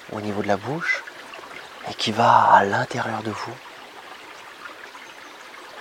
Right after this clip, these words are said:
Et sentir, euh, l'air qui ressort tranquillement sur l'expiration. Peut-être sentir, euh, le ventre se gonfler,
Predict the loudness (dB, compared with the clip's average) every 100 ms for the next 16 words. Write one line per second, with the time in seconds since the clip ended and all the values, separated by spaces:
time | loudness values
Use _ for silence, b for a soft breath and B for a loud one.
0 | -16 -16 -18 -18 -16 -16 -10 -4 -2 -2
1 | -2 -2 0 0 -2 -4 -8 B B B
2 | B -16 -18 -18 -18 -10 -4 -2 0 -2
3 | -2 -2 -2 -2 -2 -4 -6 -4 -4 -4
4 | -4 -4 -4 -4 -4 -6 -8 -8 -6 -4
5 | -4 -6 -10 -12 -14 -16 -16 -16 -16 -16
6 | -16 -16 -16 -16 -16 -16 -16 -16 -16 -16
7 | -16 -16 -16 -16 -14 -16 -14 -16 -16 -16
8 | -16 -16 -12 -8 -4 -4 -4 -4 -2 -2
9 | -2 -2 -2 -4 -8 -14 -16 -18 -18 -18
10 | -14 -6 -2 0 0 0 -4 0 2 2
11 | 2 0 0